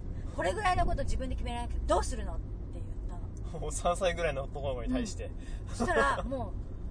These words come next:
Speaker 1: う、それを聞いて子供は、あの、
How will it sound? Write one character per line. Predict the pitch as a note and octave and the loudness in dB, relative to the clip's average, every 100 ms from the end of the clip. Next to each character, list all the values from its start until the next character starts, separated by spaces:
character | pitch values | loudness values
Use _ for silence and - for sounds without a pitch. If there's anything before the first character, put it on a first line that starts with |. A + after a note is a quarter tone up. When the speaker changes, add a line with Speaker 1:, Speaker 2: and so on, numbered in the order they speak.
| - - - - - - - | -4 -4 -4 -4 -4 -4 -2
Speaker 1:
う、 | |
そ | C4+ | 2
れ | C4+ | 2
を | C4 | 0
聞 | C4+ C4 | -2 -4
い | |
て | - F#4 | -4 -4
子 | B3 | -4
供 | A#3 A3+ A#3 | -4 -2 0
は、 | A#3+ - - - - - - - - - - - - - - - - - - - - - | 0 -2 -4 -4 -4 -4 -4 -4 -4 -4 -4 -6 -6 -4 -2 0 8 10 10 8 4 2
あ | - - | -2 -2
の、 | F3+ F3+ | -2 -2